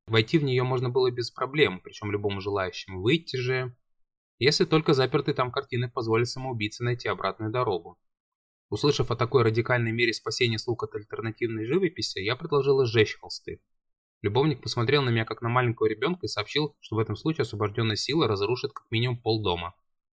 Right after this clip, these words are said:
По ночам, едва моя голова касалась подушки после сексуальных утех, мне снился Берт. Весёлый и довольный жизнью, он во снах рос, играл, был счастлив и улыбался чужим женщинам. Я же наблюдала за ним, словно через стеклянную стену, и не имела возможности ни докричаться до сына, ни притронуться к нему.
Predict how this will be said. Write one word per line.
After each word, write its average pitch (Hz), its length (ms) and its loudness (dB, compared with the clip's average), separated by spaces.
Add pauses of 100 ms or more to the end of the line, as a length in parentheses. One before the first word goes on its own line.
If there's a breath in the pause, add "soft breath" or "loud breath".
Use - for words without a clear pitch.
(420)
По - 80 -4
ночам, 175 340 4
едва 113 320 6
моя 107 200 2
голова 110 300 2
касалась 110 360 -6
подушки 110 540 -4
после 107 300 -2
сексуальных 107 540 -2
утех, 160 340 -2
мне 113 160 0
снился 113 380 -2
Берт. 95 300 -2 (340)
Весёлый 151 440 4
и - 20 2
довольный 104 360 4
жизнью, 131 360 0
он 113 100 -8
во 113 120 -6
снах 180 300 -2
рос, 104 400 -2
играл, 110 400 0
был 123 220 0
счастлив 110 540 0
и 110 100 -2
улыбался 113 460 2
чужим 110 320 0
женщинам. 87 500 -6 (380)
Я 120 160 6
же 160 100 2
наблюдала 135 480 2
за 127 140 0
ним, 127 180 0
словно 147 300 -2
через 131 180 -2
стеклянную 135 400 -6
стену, 104 380 -2
и 90 60 -4
не 95 100 -4
имела 127 240 0
возможности 113 480 -2
ни 110 100 -6
докричаться 123 580 -4
до 110 120 -4
сына, 107 260 -4
ни 101 140 -4
притронуться - 600 -8
к - 100 -20
нему. 85 280 -8